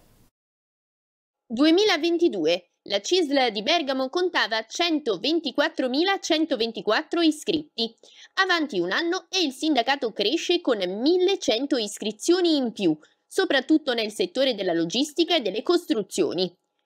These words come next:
Anche la differenza tra iscritti attivi e iscritti pensionati si fa più accentuata, con la bilancia che pende sempre di più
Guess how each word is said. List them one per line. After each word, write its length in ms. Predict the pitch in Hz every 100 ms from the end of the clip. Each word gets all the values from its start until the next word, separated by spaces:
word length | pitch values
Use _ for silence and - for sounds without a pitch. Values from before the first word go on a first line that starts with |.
| _ 311
Anche 260 | 320 320
la 140 | 240 190
differenza 600 | 240 262 233 247 262 247
tra 120 | 226
iscritti 540 | 214 214 240 262 262 233
attivi 420 | - 269 285 262
e 40 |
iscritti 440 | 254 - 277 269 247
pensionati 800 | 254 254 302 339 254 220 196 -
si 200 | - 208
fa 180 | 220
più 160 | 220 233
accentuata, 920 | 220 - 226 220 220 220 208 220 214 _ _
con 160 | - 285
la 120 | 254
bilancia 480 | 214 220 247 262 208
che 100 | 175
pende 340 | 247 247 202
sempre 420 | 196 294 269 262 269
di 140 | 349
più 240 | 196 165